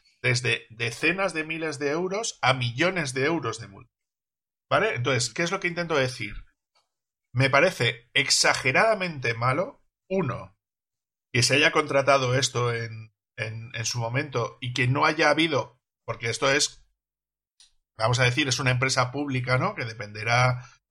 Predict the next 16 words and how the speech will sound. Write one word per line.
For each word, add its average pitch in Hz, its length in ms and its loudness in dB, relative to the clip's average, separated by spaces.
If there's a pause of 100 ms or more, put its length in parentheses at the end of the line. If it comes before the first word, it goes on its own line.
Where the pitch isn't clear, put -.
(120)
supongo 117 260 -4
yo, 147 200 0
que, 107 380 -6
que 107 100 -6
del 104 140 -8
Ayuntamiento 107 720 -6
de 113 60 -4
Valencia, 143 500 -2
me, 135 140 -2 (460)
me, 107 440 -10 (400)
me 113 100 -12
corregís 120 420 -4
si 120 140 -6
me 113 100 -8
equivoco, 101 400 -14
¿vale? 123 300 -6